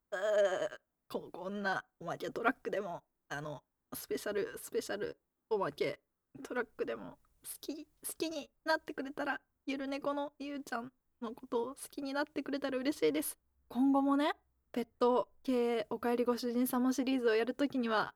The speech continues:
あの、ゆうちゃんが出てくる予定でございます。えー、ね、なんか、どんどんその、スキルとかそういうね、あの、声優スキルとか上がればいいな、みたいな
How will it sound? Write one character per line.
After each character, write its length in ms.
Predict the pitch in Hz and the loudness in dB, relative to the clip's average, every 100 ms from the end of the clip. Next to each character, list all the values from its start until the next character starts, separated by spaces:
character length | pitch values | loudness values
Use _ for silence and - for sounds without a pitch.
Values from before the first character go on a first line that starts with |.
| _ | _
あ 100 | 233 | -2
の、 120 | 220 | 0
ゆ 140 | 226 240 | 2 2
う 60 | |
ち 100 | 233 | 0
ゃ 60 | 214 | -4
ん 80 | 202 | -2
が 180 | 196 - _ | -4 -6 _
出 80 | 247 | -2
て 100 | 240 | 2
く 100 | 233 | 6
る 60 | 214 | 6
予 120 | 208 | 4
定 200 | 226 226 | 4 4
で 80 | 226 | 6
ご 140 | 240 | 6
ざ 100 | 233 | 4
い 60 | 233 | 4
ま 160 | 247 | 2
す。 140 | 269 - _ | 2 -6 _
え 40 | 196 196 190 185 - - - _ _ _ _ _ 196 | -8 -6 -6 -8 -10 -14 -18 _ _ _ _ _ -10
ー、 20 | |
ね、 280 | 185 190 - _ _ _ _ | -8 -8 -14 _ _ _ _
な 80 | 208 | -10
ん 20 | |
か、 140 | - - _ _ - | -10 -14 _ _ -4
ど 120 | 208 | -2
ん 120 | 196 | -2
ど 100 | 180 | -4
ん 120 | 160 | -6
そ 160 | - 170 | -8 -6
の、 220 | 170 - _ _ _ | -6 -8 _ _ _
ス 120 | - - | -16 -2
キ 120 | 214 | -2
ル 80 | 185 | -2
と 100 | 175 | -4
か 180 | - | -4
そ 220 | - 196 185 | -4 -2 0
う 60 | |
い 160 | 185 185 | 0 0
う 40 | |
ね、 180 | 190 247 _ _ _ | -4 -8 _ _ _
あ 100 | 185 | -10
の、 120 | 180 | -10
声 160 | - 202 | -8 -8
優 500 | 185 185 185 190 185 _ _ _ _ _ _ - | -6 -6 -6 -6 -10 _ _ _ _ _ _ -20
ス 160 | - | -20
キ 120 | - 190 | -6 -2
ル 180 | 254 - _ | -2 -6 _
と 100 | 202 | -10
か 240 | 196 190 - _ _ _ _ 196 | -8 -10 -12 _ _ _ _ -8
上 80 | |
が 120 | 226 240 | -4 -2
れ 100 | 415 | 0
ば 180 | 254 - _ _ _ _ | -2 -4 _ _ _ _
い 140 | 294 285 | -4 -2
い 40 | |
な、 180 | 262 - - | -4 -8 -4
み 120 | 226 | -4
た 120 | - | -2
い 60 | - | -6
な 140 | - | -8